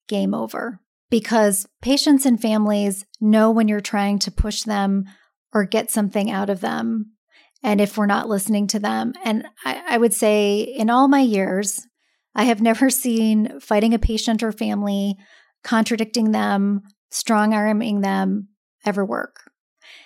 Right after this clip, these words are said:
And if anything, I think people dig their heels in even more. So I think it's one of those things for us to check ourselves in terms of, do we have an agenda?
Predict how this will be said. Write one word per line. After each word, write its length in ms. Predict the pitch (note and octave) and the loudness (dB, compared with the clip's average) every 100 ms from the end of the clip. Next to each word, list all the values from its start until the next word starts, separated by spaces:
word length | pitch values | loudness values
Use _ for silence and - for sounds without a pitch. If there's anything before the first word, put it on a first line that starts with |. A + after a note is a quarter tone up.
| _ _ | _ _
And 140 | A3+ A3+ | 0 2
if 100 | A#3+ | 4
anything, 400 | A#3+ A#3 A3+ G#3+ | 4 4 2 2
I 80 | |
think 220 | G3+ G#3+ G3+ | 2 0 0
people 260 | A3 G#3+ | 0 0
dig 320 | F#3+ G3+ G3 | 0 0 0
their 160 | G3 A3 | -2 -4
heels 420 | F3 G3+ G3 G3 | -2 -2 -2 -4
in 460 | G#3+ A3 G3+ A3+ - _ _ - | -4 -2 -4 -4 -8 _ _ -2
even 320 | A#3 G#3+ F#3+ | 0 2 0
more. 360 | A3 - A#3+ - _ _ _ _ _ _ _ | -2 -6 -8 -14 _ _ _ _ _ _ _
So 200 | - A#3+ | -2 2
I 120 | A#3 | 2
think 240 | A#3+ C#4+ C#4 | 2 2 2
it's 180 | - B3 | 0 2
one 140 | B3 | 4
of 80 | B3 | 4
those 180 | A3+ - | 2 2
things 300 | A3 G#3+ - | 2 0 0
for 140 | A#3 | 0
us 180 | A3 - | 2 0
to 100 | G#3 | -2
check 280 | G3+ B3 B3 | -2 -2 0
ourselves 580 | A3 - G#3 G3+ G3 G3+ | 0 0 2 0 0 -2
in 100 | G3 | -4
terms 380 | - G#3+ G#3+ | 0 0 0
of, 420 | - G3+ G3+ G3 - _ _ _ _ _ _ _ _ _ | -2 -2 -2 -4 -14 _ _ _ _ _ _ _ _ _
do 120 | A3 A3 | 0 2
we 120 | A3 | 2
have 280 | G3+ G3+ A#3 | 0 0 2
an 100 | C4+ | 2
agenda? 680 | B3 G3 F#3+ G3 G#3+ D4+ | 2 0 0 -2 -2 -4